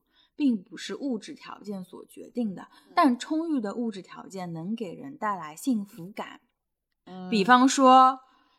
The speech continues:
Speaker 1: 因为你有充裕的物质条件，所以你可以拥有生活，你下班很累，你可以不用做家务，有阿姨来打扫。
Speaker 2: 对。嗯，嗯，嗯。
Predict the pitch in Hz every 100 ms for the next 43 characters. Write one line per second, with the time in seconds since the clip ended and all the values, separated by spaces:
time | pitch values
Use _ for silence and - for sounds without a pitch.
0 | _ 262 302 277 233 247 247 190 - 269
1 | 269 240 254 247 226 202 147 185 220 208
2 | 233 208 196 208 240 196 - 233 254 302
3 | 196 165 160 208 202 220 226 165 160 175
4 | 165 185 160 143 175 190 220 175 175 185
5 | 214 240 196 151 170 196 214 196 196 180
6 | 214 240 - - 180 160 160